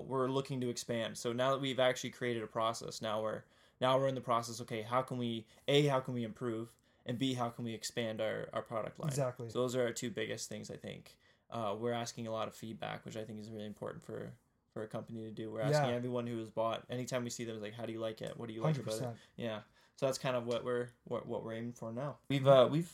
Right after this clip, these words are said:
Speaker 1: Zach, we pretty much covered everything we wanted to cover for this, uh, initial introduction podcast, right?
Speaker 2: Yeah, I think so. We sort of gave you guys a bit of information about ourselves, um, our goals, and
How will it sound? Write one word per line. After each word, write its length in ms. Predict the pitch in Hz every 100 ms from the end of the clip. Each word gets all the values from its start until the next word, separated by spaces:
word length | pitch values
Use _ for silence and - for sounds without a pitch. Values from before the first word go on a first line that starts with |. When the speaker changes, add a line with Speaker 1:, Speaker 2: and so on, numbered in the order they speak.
| - - - 131
Speaker 1:
Zach, 160 | 139
we 100 | 143
pretty 200 | 143 170
much 180 | 147 -
covered 180 | 135 123
everything 260 | 117 120
we 60 | 117
wanted 120 | 113
to 40 | 110
cover 380 | 123 120 117 120 -
for 100 | 123
this, 280 | 120 120 -
uh, 240 | 117 117 120 - - -
initial 640 | 131 135 - 123 117 117
introduction 840 | 123 120 120 117 - 120 - - - -
podcast, 400 | - - - -
right? 200 | 135 175 - - - -
Speaker 2:
Yeah, 160 | 139
I 60 | 156
think 220 | 151 151
so. 240 | - 147 175
We 320 | 147 131 120 - _ _ 151
sort 240 | - - 127
of 340 | 123 117 - - -
gave 720 | 123 120 120 117 - - - _ _
you 120 | - 135
guys 580 | 131 127 127 120 - -
a 100 | 143
bit 140 | 120
of 100 | 123
information 400 | 131 120 131 123
about 140 | 123 120
ourselves, 640 | 117 - 143 156 147 - - - - -
um, 300 | 120 117 117
our 180 | 139 143
goals, 540 | 135 135 135 135 127 123
and 280 | 117 113